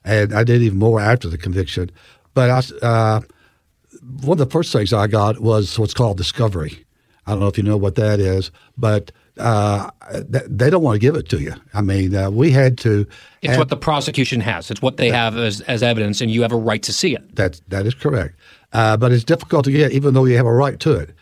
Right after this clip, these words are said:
Speaker 1: And, uh, we, uh, had to get the judge, uh, to compel the prosecutor to give us, uh, the discovery, which we deserve, which we should have by law. And finally, finally, she gave, uh, him an ultimatum,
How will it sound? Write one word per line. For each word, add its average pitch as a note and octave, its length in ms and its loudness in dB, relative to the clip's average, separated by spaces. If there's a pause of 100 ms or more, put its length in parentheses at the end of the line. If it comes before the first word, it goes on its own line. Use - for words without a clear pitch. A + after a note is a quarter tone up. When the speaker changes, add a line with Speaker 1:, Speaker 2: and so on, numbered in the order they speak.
(260)
Speaker 1:
And, A#2 360 2
uh, A#2 160 2
we, D3 320 2
uh, G#2+ 520 -2 (480)
had C#3+ 340 2
to B2 120 0
get A#2 240 0
the F#2+ 120 -4
judge, A2 540 -2 (500)
uh, G#2+ 440 -2 (100)
to B2 140 0
compel G2 680 -2 (300)
the - 80 -6
prosecutor A#2+ 640 -2
to - 160 -4
give C3 340 0
us, D#2+ 260 -6 (540)
uh, G#2+ 300 0
the G2+ 100 -2
discovery, A2 440 -2
which C#3 200 2
we D3+ 80 0
deserve, A2 420 0
which A2 160 -2 (100)
we C3 120 0
should A#2+ 140 -4
have A2+ 180 0
by G2 120 -2
law. F#2+ 320 -2 (340)
And A2 320 0
finally, D#3 540 -2 (100)
finally, D#3+ 640 0 (220)
she B2 240 -2
gave, B2 320 4 (220)
uh, A2 160 -2
him A2 160 0
an A2+ 80 -4
ultimatum, A2 640 0